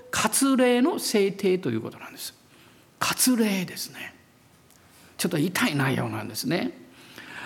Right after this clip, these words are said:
あの、まあ、十七章のこう十一節をもう一度見たいと思います。「あなた方は自分の包皮の肉を切り捨てなさい。それが私とあなた方との間の契約の印となる。」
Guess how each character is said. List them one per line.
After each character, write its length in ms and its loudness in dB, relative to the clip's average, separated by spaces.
あ 100 2
の、 420 2
ま 100 4
あ、 40 4
十 220 4
七 240 6
章 240 2
の 220 4
こ 400 0
う 60 2
十 280 4
一 160 4
節 580 0
を 440 -4
も 160 4
う 20 4
一 80 -2
度 60 4
見 120 2
た 140 4
い 80 -2
と 60 -6
思 100 -4
い 20 -6
ま 100 -6
す。 100 -14
「あ 120 4
な 100 4
た 120 6
方 220 4
は 180 6
自 180 2
分 220 4
の 100 4
包 300 2
皮 120 0
の 160 4
肉 320 2
を 80 2
切 180 2
り 140 4
捨 120 0
て 120 4
な 140 4
さ 200 2
い。 100 -4
そ 160 0
れ 140 6
が 140 8
私 320 2
と 120 4
あ 60 6
な 100 4
た 100 2
方 180 2
と 100 0
の 120 4
間 220 4
の 140 2
契 280 2
約 260 2
の 160 6
印 440 -2
と 80 -6
な 220 -2
る。」 80 -6